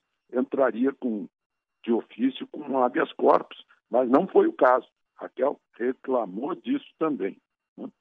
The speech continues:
E, e outra coisa, fez uma, um, um, um arrazoado de oitenta páginas para mostrar que são totalmente improcedentes as alegações da defesa de Lula pedindo ao Supremo uma suspensão da pena.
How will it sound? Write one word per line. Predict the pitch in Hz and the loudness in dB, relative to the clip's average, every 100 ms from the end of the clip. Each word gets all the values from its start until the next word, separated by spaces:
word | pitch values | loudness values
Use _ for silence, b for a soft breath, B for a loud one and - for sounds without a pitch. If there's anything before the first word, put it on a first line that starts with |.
| _ _ | _ _
E, | - 147 - | -10 -10 -2
e | 143 | 6
outra | 190 - 196 | 6 6 4
coisa, | - 185 143 151 | 4 2 2 2
fez | 180 170 | 2 2
uma, | 165 143 120 - | 0 -2 -4 -8
um, | 120 107 - - _ _ _ _ | -10 -8 -14 -18 _ _ _ _
um, | 123 104 - | -10 -10 -4
um | 120 117 | 0 2
arrazoado | 143 131 117 131 156 139 | 4 4 4 4 4 0
de | - - | -6 -2
oitenta | 143 143 - _ - 180 220 196 143 - | 0 0 -2 _ -2 0 0 -4 -8 -6
páginas | - 135 180 151 98 87 _ _ _ _ _ _ _ | -2 0 0 -4 -12 -20 _ _ _ _ _ _ _
para | 151 170 | -12 -10
mostrar | 175 165 - 156 175 | -10 -12 -8 -4 -4
que | - 180 - _ _ _ _ | -6 -20 -20 _ _ _ _
são | 180 190 - _ | -10 -10 -12 _
totalmente | 208 220 - 175 139 170 190 175 | 2 2 0 -4 -4 -6 -6 -10
improcedentes | 160 170 156 135 - 123 160 - | -6 -4 -2 -2 -2 -4 -4 -2
as | 135 123 | -2 2
alegações | 131 139 151 139 - 131 139 | 4 4 4 2 2 0 0
da | 127 | 2
defesa | 120 117 - 135 123 | 2 2 2 0 0
de | - 120 | -4 -4
Lula | 107 135 180 165 110 - | 2 2 4 2 2 -2
pedindo | - 135 147 170 | -10 -4 0 4
ao | 170 | 4
Supremo | - - - - 123 131 147 170 - _ _ - | 2 -4 -12 -4 0 2 2 0 -10 _ _ -10
uma | 147 160 | -4 -2
suspensão | - 160 - 175 135 - 151 | -4 -10 0 0 2 0 0
da | 156 | 2
pena. | 165 - 135 143 107 | 0 0 0 0 -2